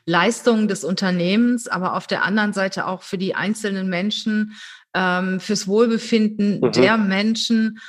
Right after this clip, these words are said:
Speaker 1: Und, äh, da gibt es ja auch diese Gallup-Studie, die ja auch besagt, dass engagierte Menschen bessere Ergebnisse erzielen. Es sind
Speaker 2: Mhm.
Speaker 1: aber nur ganz wenige engagiert. Da sind ja nur
Speaker 2: Mhm.
Speaker 1: fünfzehn Prozent der Menschen sind engagiert. Und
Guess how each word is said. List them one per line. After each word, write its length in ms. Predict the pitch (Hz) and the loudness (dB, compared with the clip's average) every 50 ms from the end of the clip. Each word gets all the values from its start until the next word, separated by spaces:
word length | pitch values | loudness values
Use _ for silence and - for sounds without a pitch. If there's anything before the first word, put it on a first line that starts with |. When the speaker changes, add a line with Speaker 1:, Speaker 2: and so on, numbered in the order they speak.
| - - _ _ _ | -20 -20 _ _ _
Speaker 1:
Und, 420 | - 190 185 190 190 190 196 - - | -2 0 0 0 0 -2 -2 -4 -2
äh, 240 | 131 175 180 175 | -2 0 0 0
da 100 | 175 180 | 0 0
gibt 220 | 175 175 220 - 220 | 0 -2 -2 -4 -4
es 100 | 208 - | -2 -2
ja 160 | - 143 160 | -2 -2 0
auch 80 | 185 165 | -2 -4
diese 440 | - 208 185 180 190 180 180 180 | -4 -6 -2 0 2 2 2 0
Gallup-Studie, 760 | 175 175 175 175 190 202 196 - - - 208 196 185 190 180 | 0 0 0 2 2 0 0 -2 -8 -6 -6 -6 -4 -6 -6
die 80 | 170 190 | -4 -4
ja 140 | 190 170 156 | -2 -2 -2
auch 100 | 185 - | -6 -6
besagt, 400 | _ 185 165 175 170 180 180 - | _ -6 0 2 0 0 0 -2
dass 120 | 180 170 | -8 -6
engagierte 600 | - 139 190 180 185 180 170 180 202 196 - - | -4 -6 -2 -2 -2 -2 -2 -4 -4 -4 -4 -6
Menschen 380 | 185 185 180 180 185 - - 190 | -4 -2 -2 -2 -4 -4 -6 -2
bessere 300 | 180 185 180 - - 160 | -4 -4 -4 -4 -6 -4
Ergebnisse 580 | 123 170 175 170 202 214 214 247 233 233 - - | -4 -4 -2 -2 -4 0 2 0 0 2 0 -2
erzielen. 420 | - 185 - - - 226 220 214 | -2 -2 -2 0 0 2 2 2
Es 80 | 202 190 | 2 4
sind 100 | - 160 | 4 4
Speaker 2:
Mhm. 40 | 175 | 4
Speaker 1:
aber 100 | 175 190 | 2 0
nur 120 | 202 202 190 | -6 -4 -2
ganz 220 | 202 196 196 - | -2 -2 0 0
wenige 300 | 220 247 233 208 170 165 | 2 4 4 4 4 2
engagiert. 640 | 156 - 113 160 151 151 156 151 160 156 143 139 - | 0 0 -2 -2 -2 -2 -2 0 0 0 0 0 -2
Da 100 | 170 170 | -4 -2
sind 140 | 175 190 185 | -2 -2 -2
ja 100 | 196 202 | 0 -2
nur 240 | 190 190 190 190 185 | 0 2 2 4 6
Speaker 2:
Mhm. 140 | 156 175 175 - - - _ | 4 4 4 0 -10 -20 _
Speaker 1:
fünfzehn 480 | - - 277 294 285 - - 269 254 233 | 2 4 4 4 2 2 2 4 4 4
Prozent 500 | 247 - 240 226 233 - 240 247 269 254 | 4 2 2 2 4 2 2 2 4 4
der 120 | 240 226 | 4 2
Menschen 680 | 208 202 190 208 254 254 - 277 254 247 226 - - 185 | 4 2 4 2 2 2 4 2 2 2 2 0 -2 0
sind 220 | 190 226 233 - | 2 2 2 2
engagiert. 760 | - 147 202 202 196 190 196 190 175 190 226 254 262 269 - | 2 0 0 2 0 0 0 0 0 2 2 2 2 2 0
Und 240 | - 208 208 208 | -2 -2 -2 -2